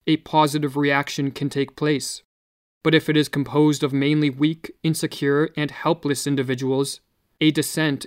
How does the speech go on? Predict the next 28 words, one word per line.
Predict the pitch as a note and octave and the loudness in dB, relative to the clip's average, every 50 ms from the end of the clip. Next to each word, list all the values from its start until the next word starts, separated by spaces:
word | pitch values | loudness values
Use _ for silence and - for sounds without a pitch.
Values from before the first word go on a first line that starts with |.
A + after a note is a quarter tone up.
| - _ | -8 _
into | E3 E3 D#3 - | -2 -2 -2 -2
the | D#3 C#3+ D3+ | -2 -2 -2
delusions | C3 D3 C#3+ C3 C#3 D3 E3 D#3 C#3 C#3 C3 C3+ B2 | -2 -2 -2 2 2 2 2 2 0 -2 -2 -2 -2
of | C#3+ B2+ | -2 -4
a | C#3 | -2
mass | C3+ C3+ C3+ C3+ C#3+ C#3+ - | -2 -2 -2 -2 -2 -2 -2
psychosis | - D3+ C3+ B2 - - D3+ E3 D#3+ - - B2+ A#2+ - | -2 -4 -4 -4 -2 0 0 0 0 -2 -4 -6 -6 -6
becomes | - D3+ C3+ - - C#3+ D3 D3 D3 C3+ - - | -6 -8 -8 -4 -4 -2 0 0 -2 -2 -2 -2
a | D3 D3 | 0 0
real | C#3 B2+ C3 D3 D#3+ D#3 C#3 C3 | 0 0 2 4 4 4 4 0
possibility. | B2 - D3 C#3+ C#3 - D3 C3+ D3 D#3 D#3 D#3 C#3+ C#3 B2+ A#2+ A#2+ _ _ _ _ _ _ _ _ _ _ _ _ _ _ - | -2 -2 -4 -4 -2 -2 -4 -2 -2 0 0 0 -2 -2 -6 -8 -10 _ _ _ _ _ _ _ _ _ _ _ _ _ _ -14
Great | B2 D3 D3+ D#3 F3 G#3+ - A#2+ | -4 0 4 4 4 4 2 -4
stress, | - - - - D3 D3 D#3 D#3+ C3 - - - - - _ _ | -8 -8 -6 -2 0 2 2 2 0 -4 -8 -10 -12 -16 _ _
in | - F3+ F3 | 0 2 2
other | D#3+ C#3 C3+ | 2 2 0
words, | B2+ B2+ C3 C3 C3+ C#3 D3 D3 - - - _ _ _ _ _ _ | 0 0 0 0 2 0 0 0 -4 -10 -14 _ _ _ _ _ _
can | - - F3+ F#3+ G3+ G#3 F3+ | -6 -2 0 2 2 2 4
bring | D3+ F3 F3+ F#3 | 4 2 4 4
out | F#3+ F#3 - | 2 2 0
the | E3+ | -2
best | C#3+ - D#3 E3 D#3 C3 - - - - | 0 2 0 0 0 0 -4 -10 -10 -4
in | - F3 F3 | 0 2 2
an | D#3+ D#3 E3+ | 2 2 0
individual | - F#3 E3+ D3+ D#3 C#3 D#3 E3+ D#3+ D3+ B2+ B2+ A#2+ B2 - - | 0 0 2 2 2 2 2 0 0 0 -2 -2 -4 -4 -4 -2
or | D#3 D#3 | -2 -2
society | - - D3+ - - D#3 D3 D#3+ E3 C#3+ C3+ B2 B2 | 0 -2 -4 -4 -2 0 2 4 4 2 2 0 -2
at | B2 B2+ - C3+ | -4 -4 -4 -2
large, | C3+ C#3+ D#3+ D#3+ C#3+ B2+ B2 B2+ - - | 0 2 2 2 2 0 -4 -8 -14 -18